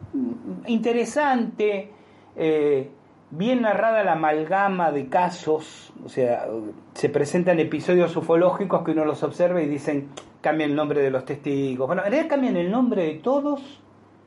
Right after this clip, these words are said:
inclusive los, los miembros del proyecto Libro Azul, del proyecto Blue Book, excepto de uno.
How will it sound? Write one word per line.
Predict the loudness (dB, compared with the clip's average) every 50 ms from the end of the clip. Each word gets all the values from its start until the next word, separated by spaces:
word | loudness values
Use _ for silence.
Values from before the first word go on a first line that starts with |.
| _ _ _ -20 -20 -20 -18 -12 -12 -12 -12 -8
inclusive | -6 -4 0 0 0 4 4 6 6 6 4 2 -4
los, | -6 -6 -6 -8 -14 -12 -8
los | -8 -6 -2
miembros | 0 2 2 2 2 2 0 0 0
del | 0 0 -2
proyecto | -4 -6 -6 -4 -4 -6 -6 -4 -2 0 0
Libro | 2 2 0 0 0 0 -2
Azul, | -2 0 2 2 2 2
del | 0 0
proyecto | -2 -6 -10 -10 -4 -2 -2 0
Blue | 2 2 2 4 4
Book, | 4 2 0 0 -6 -12 -14 -20 -20 -20 -20 -20 -20 -20 -14 -2 2
excepto | 4 4 4 4 2 4 4 4 4 2 2 4 4 6 6
de | 6 4
uno. | 4 0 -2 -4 -8 -10 -12